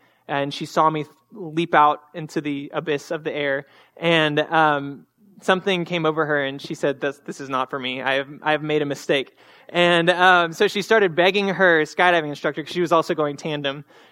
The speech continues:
to, um, to not jump out of the plane. And, um, <laughs> it, it didn't go so well. Um, and, and so the, the point, the reason I'm bringing this up was not just because it was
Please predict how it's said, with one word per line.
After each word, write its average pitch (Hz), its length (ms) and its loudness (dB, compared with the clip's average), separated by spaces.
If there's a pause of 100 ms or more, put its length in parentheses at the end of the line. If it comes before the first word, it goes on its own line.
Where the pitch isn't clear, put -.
(120)
to, 170 360 4
um, 143 340 2
to 160 120 -10
not 147 280 -2
jump 147 180 -4
out 139 120 0
of 123 120 -6
the 127 60 -14
plane. 135 460 -4 (320)
And, 151 420 0
um, 147 720 0 (480)
<laughs> - 380 -8
it, 175 420 2
it 180 180 0
didn't 208 280 2
go 202 160 6
so 185 240 2
well. 147 260 2 (560)
Um, 190 800 2 (320)
and, 202 220 0
and 202 160 -2
so 226 180 8
the, 196 140 2
the 185 180 -4
point, 196 360 2
the 202 80 6
reason 226 260 4
I'm 202 140 4
bringing 196 220 2
this 175 180 -2
up 165 260 4 (260)
was 180 200 -4
not 196 180 4
just 180 140 -4
because 175 240 2
it 170 40 0
was 139 240 -2